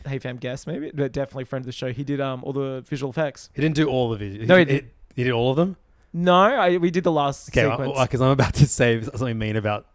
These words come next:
Speaker 2: something I saw, and I, I'm just gonna say
Speaker 1: Is it about the opening of the movie?
Speaker 2: He's, he didn't do that.
Speaker 1: No, he didn't do that.
Speaker 2: Yeah. Okay. Cool. Oh, that was me hoping that he didn't do
Speaker 1: No, no,
Speaker 2: that.
Speaker 1: he did the end sequence. The
Speaker 2: Okay.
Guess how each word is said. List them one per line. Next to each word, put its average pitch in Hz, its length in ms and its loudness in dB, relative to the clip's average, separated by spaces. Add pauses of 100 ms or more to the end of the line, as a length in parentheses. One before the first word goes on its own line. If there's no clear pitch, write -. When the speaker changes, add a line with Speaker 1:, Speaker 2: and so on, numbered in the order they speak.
(140)
Speaker 2:
something 107 280 -4
I 104 100 -4
saw, 98 260 -4
and 101 120 -6
I, 107 160 -8
I'm 110 300 -10
just 113 140 -6
gonna 113 120 -6
say 110 140 0
Speaker 1:
Is 107 60 2
it 104 40 -2
about 160 140 4
the 139 120 0
opening 147 300 0
of 151 60 -2
the 143 60 -4
movie? 143 280 -6 (160)
Speaker 2:
He's, 131 200 2
he 151 480 2
didn't 139 180 2
do 123 160 4
that. 107 240 0
Speaker 1:
No, 156 140 0
he 127 100 -4
didn't 135 140 -6
do 127 80 -6
that. - 240 -16 (100)
Speaker 2:
Yeah. 104 240 -2
Okay. 127 160 2
Cool. 156 140 0
Oh, 131 60 8
that 131 100 6
was 127 100 2
me 123 140 2
hoping 110 420 0
that 104 80 -4
he 107 80 -2
didn't 107 220 -4
do 180 60 4
Speaker 1:
No, 180 120 8
no, 156 60 4
Speaker 2:
that. 151 100 8
Speaker 1:
he 151 60 4
did 151 180 -2
the 127 720 -6
end 139 220 -6
sequence. 117 440 -14
The 131 100 0
Speaker 2:
Okay. 117 320 -2